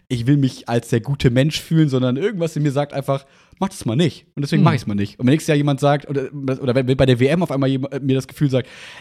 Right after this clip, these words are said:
Speaker 1: "Ey, ich hab das Gefühl, da kommen irgendwie immer fünfzehn zu drei oder so Spielstände, so richtig kranke Ergebnisse, voll spannend", dann werd ich da auch reingucken wahrscheinlich.
Speaker 2: Ja,
Speaker 1: So, so,
Speaker 2: ja, ja.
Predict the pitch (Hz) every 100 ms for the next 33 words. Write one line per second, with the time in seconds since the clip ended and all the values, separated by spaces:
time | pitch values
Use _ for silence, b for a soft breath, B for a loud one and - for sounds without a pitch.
0 | - 113 113 110 - - 147 - - -
1 | 151 135 - 143 147 139 131 131 B B
2 | B 160 156 135 - 180 - 160 143 -
3 | 135 131 127 156 180 135 123 - 170 202
4 | - 127 135 120 120 156 - - - 160
5 | 165 143 156 180 147 143 - 131 - 156
6 | 175 165 - B - 147 202 139 123 170
7 | - 117 101 95 - - 143 131 113 98
8 | 123 120 B 123